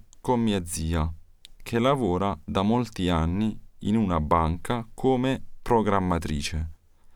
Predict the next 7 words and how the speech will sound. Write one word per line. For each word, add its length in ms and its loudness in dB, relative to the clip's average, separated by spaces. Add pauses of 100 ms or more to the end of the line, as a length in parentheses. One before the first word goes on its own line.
(500)
Inoltre 880 2
avevo 520 2
preparato 840 2 (160)
una 260 2
lista 580 -2
di 160 -2
domande 680 2